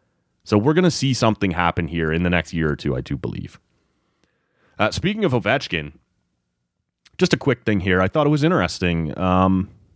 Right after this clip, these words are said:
as we went through, Fanatics has announced that their top selling jersey of two thousand twenty-one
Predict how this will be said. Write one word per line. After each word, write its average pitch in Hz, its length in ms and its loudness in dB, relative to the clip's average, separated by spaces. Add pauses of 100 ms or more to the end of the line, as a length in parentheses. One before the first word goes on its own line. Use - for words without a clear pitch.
(160)
as 98 120 -8
we 98 80 0
went 127 160 2
through, 117 360 2 (720)
Fanatics 143 840 0 (140)
has 113 180 0
announced 104 560 0 (180)
that 107 180 0
their 131 140 2
top 127 320 2
selling 131 400 2
jersey 107 460 2
of 110 80 0
two 110 160 2
thousand 107 460 2
twenty-one 110 760 0